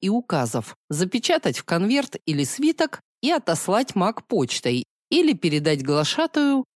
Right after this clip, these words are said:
для объявления на улицах столицы. «Еще один деликатный вопрос, Ваше Величество». У секретаря порозовели скулы,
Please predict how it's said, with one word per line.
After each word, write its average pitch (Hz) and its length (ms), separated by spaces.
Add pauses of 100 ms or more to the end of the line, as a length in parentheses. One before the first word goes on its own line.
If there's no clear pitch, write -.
для 147 180
объявления 170 640
на 170 160
улицах 165 480
столицы. 143 680 (760)
«Еще 190 440
один 254 300
деликатный 226 680
вопрос, 254 520
Ваше 156 340
Величество». 151 840 (300)
У 185 60
секретаря 214 640
порозовели 156 640
скулы, 302 560